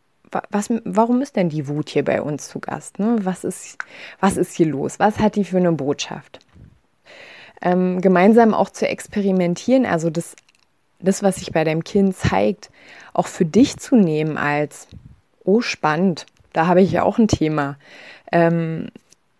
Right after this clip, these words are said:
okay, Wut, ja, dann, ne, also das, das machst du ja, du hörst ja den Podcast und du hörst wahrscheinlich auch noch andere Podcasts und liest Bücher.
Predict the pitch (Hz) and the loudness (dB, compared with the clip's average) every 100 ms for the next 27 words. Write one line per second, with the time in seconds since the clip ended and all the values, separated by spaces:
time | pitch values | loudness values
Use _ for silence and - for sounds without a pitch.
0 | _ - - - 226 175 170 214 185 170 | _ -12 -10 2 6 6 4 0 4 4
1 | 160 151 156 156 - - - - - - | 4 2 -2 -4 -8 -10 -10 -8 -4 -4
2 | - - - - 175 196 - - - 170 | -4 -6 -10 -12 -2 -2 -2 -10 -8 -6
3 | 156 156 156 - - - 170 160 160 151 | -6 -6 -8 -12 -14 -4 -4 -2 -2 0
4 | 156 156 151 - 147 - 156 156 - 147 | 0 0 -2 -2 -6 -2 -2 -2 -2 -4
5 | - - - 160 160 160 156 156 170 - | -4 -12 -10 -10 -8 -4 -4 -4 -4 -2
6 | 160 151 151 147 196 190 175 160 156 - | -4 -4 -8 -2 2 2 2 -4 -12 -12
7 | 156 160 - 151 165 170 - - 170 165 | -14 -14 -12 -12 -6 -6 -6 -10 -8 -6
8 | 143 | -8